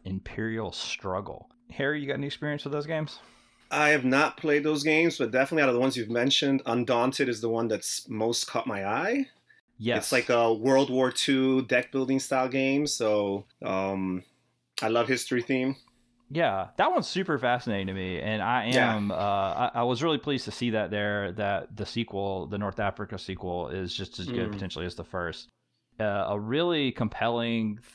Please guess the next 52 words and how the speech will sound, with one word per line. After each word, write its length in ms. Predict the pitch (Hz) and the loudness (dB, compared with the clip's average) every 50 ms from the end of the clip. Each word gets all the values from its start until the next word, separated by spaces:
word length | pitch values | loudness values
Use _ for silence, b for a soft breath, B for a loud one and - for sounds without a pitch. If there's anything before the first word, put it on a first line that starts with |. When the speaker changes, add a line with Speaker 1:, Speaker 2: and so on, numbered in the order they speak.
| _ _ _ | _ _ _
Speaker 1:
looking 440 | - 110 113 113 - 117 107 107 101 | -6 -4 -4 -2 -2 -2 -2 0 -2
two-player 420 | - - 113 - - 110 104 101 | -2 -4 -6 -2 -2 -2 -2 -2
strategy 400 | 95 - 107 104 104 98 101 104 | -4 -2 -2 -2 -2 -2 -4 -4
game 260 | 98 101 98 98 98 101 | -4 -4 -4 -4 -4 -4
that, 240 | 101 95 - - | -6 -8 -8 -6
like 160 | - 107 104 - | -6 -6 -4 -4
you 80 | 107 | -8
said, 200 | - - 104 90 92 | -6 -6 -6 -6 -6
is 100 | 87 - | -8 -4
deck 260 | - 107 104 - _ | -4 -4 -4 -4 _
building. 440 | - 104 101 98 101 101 101 98 - B B B B B | -4 -4 -2 -2 -2 -4 -4 -6 -8 B B B B B
It 60 | 101 | -4
looks 220 | 113 123 - - - | -4 -2 -2 -2 -2
really 180 | 117 110 107 | 0 0 0
Speaker 2:
Yeah. 100 | 113 104 | 2 2
Speaker 1:
simple 220 | 101 104 - 117 107 | 0 0 0 -2 -4
to 80 | 104 | -4
pick 220 | 104 - 113 107 107 | -2 -4 -4 -2 -2
up 120 | 101 - | -4 -4
and 120 | 101 92 90 | -4 -6 -6
play. 460 | - - 110 104 101 98 98 95 92 | -6 -4 -2 0 0 0 0 -2 -2
The 100 | 98 110 | -2 -2
other 100 | 123 123 | -4 -2
thing 140 | - 139 110 | -2 -4 -4
that 100 | - - | -4 -6
strikes 380 | - - - 92 104 110 - - | -8 -6 -4 -4 -4 -4 -4 -6
me 80 | 92 | -6
about 240 | 90 87 90 87 87 | -4 -4 -4 -4 -2
it 140 | 90 90 - | -4 -4 -4
is 180 | 80 92 87 | -6 -6 -6
this 240 | - 90 82 82 - | -6 -8 -8 -6 -6
really 500 | - 95 104 107 101 98 92 90 87 85 b b b b b b | -6 -6 -4 -4 -4 -4 -4 -6 -6 -8 b b b b b b
evocative 680 | 87 90 90 98 90 98 113 - 107 92 90 92 87 85 | -8 -8 -4 -2 -2 -2 -2 -2 -4 -6 -6 -6 -6 -6
and 120 | 92 - | -6 -6
interesting 440 | - 98 98 95 92 - - 95 - - - | -6 -6 -4 -4 -6 -6 -8 -10 -10 -8 -6
art. 320 | 87 85 87 69 - - - - | -6 -4 -4 -6 -8 -14 -18 -20
It's 140 | - - | -14 -12
like 100 | - - | -10 -8
a 40 | 101 | -8
little 280 | 95 101 110 110 110 110 | -6 -4 -2 -2 -2 -4
cartoony, 800 | - - 107 98 - - 107 104 101 104 101 101 98 98 98 b b b b b b b b | -4 -4 -4 -4 -4 -4 -2 -2 -2 -2 -2 -2 -4 -4 -6 b b b b b b b b
almost 220 | - 120 113 113 - | -4 -4 -4 -2 -4
like 120 | 113 - | -6 -6
a 60 | 113 | -6
comic 360 | - - 117 107 107 107 90 85 | -4 0 0 0 0 0 -4 -2
book 340 | 101 101 101 101 101 - - - | -2 -2 -2 -2 -4 -8 -10 -8
in 120 | 113 98 | -4 -4
a, 80 | 98 92 - | -4 -4 -4
in 120 | - 123 117 | -4 -4 -2
a 60 | 113 | -2
good 200 | 98 110 110 113 | 0 -2 -2 -2
way. 280 | 95 67 60 - - | -4 -6 -8 -12 -16